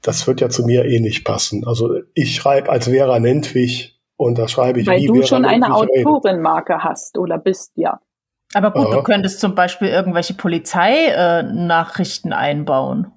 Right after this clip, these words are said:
Speaker 2: Ja.
Speaker 1: Aber dann
Speaker 2: Ja.
Speaker 1: erzählt immer noch Vera Nentwich über die Polizeinachrichten.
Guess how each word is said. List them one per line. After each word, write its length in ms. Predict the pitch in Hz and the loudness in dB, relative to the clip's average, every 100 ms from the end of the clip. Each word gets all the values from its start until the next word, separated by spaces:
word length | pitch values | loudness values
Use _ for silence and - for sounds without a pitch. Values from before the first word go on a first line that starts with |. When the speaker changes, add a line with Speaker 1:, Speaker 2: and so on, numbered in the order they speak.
| _ _ _ _ _ _ _ _ _ _ _ _ _ - - - | _ _ _ _ _ _ _ _ _ _ _ _ _ -16 -10 -4
Speaker 2:
Ja. 360 | 190 175 233 302 - _ _ - - 220 | 0 0 0 -2 -8 _ _ -14 0 2
Speaker 1:
Aber 100 | 135 | 2
dann 140 | 139 | 2
Speaker 2:
Ja. 140 | 160 | 2
Speaker 1:
erzählt 400 | 170 - 160 151 | 0 2 2 2
immer 140 | 180 143 | 2 -2
noch 140 | 143 147 | -2 -2
Vera 240 | 147 135 | 2 2
Nentwich 360 | 147 190 - 131 | 4 0 0 0
über 180 | 123 120 | 2 0
die 100 | 120 | 0
Polizeinachrichten. 1300 | 123 113 135 120 113 117 - 120 - - 123 - | 0 -2 -2 -2 0 -2 -4 -6 -8 -12 -14 -14